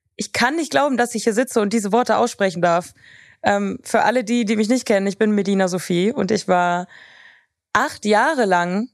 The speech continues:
in der Öffentlichkeit und hab mich dann für zweieinhalb Jahre zurückgezogen. Und ich dachte auch, es wär keine Pause. Ich dachte eigentlich,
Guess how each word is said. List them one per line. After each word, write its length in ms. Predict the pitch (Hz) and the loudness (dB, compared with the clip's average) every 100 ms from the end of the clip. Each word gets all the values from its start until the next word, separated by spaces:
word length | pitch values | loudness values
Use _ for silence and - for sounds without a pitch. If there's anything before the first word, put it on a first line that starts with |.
| _ _ - | _ _ -2
in 100 | 196 | 2
der 120 | 190 | 2
Öffentlichkeit 760 | 302 226 165 175 165 208 - _ _ - | 0 -2 0 0 0 -2 -8 _ _ -2
und 100 | 196 | -2
hab 80 | 208 | -2
mich 160 | 196 | -2
dann 200 | 202 208 | 0 0
für 140 | 214 202 | -2 -6
zweieinhalb 560 | - 196 226 247 220 | -2 0 2 0 0
Jahre 240 | 208 202 190 | 2 0 0
zurückgezogen. 880 | - 214 277 - 170 160 180 247 - _ _ _ _ _ _ _ _ _ - | -2 -2 -2 0 0 2 0 -2 -4 _ _ _ _ _ _ _ _ _ -4
Und 140 | 160 | -2
ich 100 | 147 | 0
dachte 240 | 156 139 151 | -2 -2 -4
auch, 80 | |
es 120 | 135 160 | -2 0
wär 120 | 151 | 0
keine 260 | 156 147 | 0 -2
Pause. 320 | 139 151 185 175 | 0 0 0 -2
Ich 100 | - | -2
dachte 280 | 160 160 | -2 0
eigentlich, 580 | 156 156 156 156 151 - | 0 0 -2 -2 -4 -12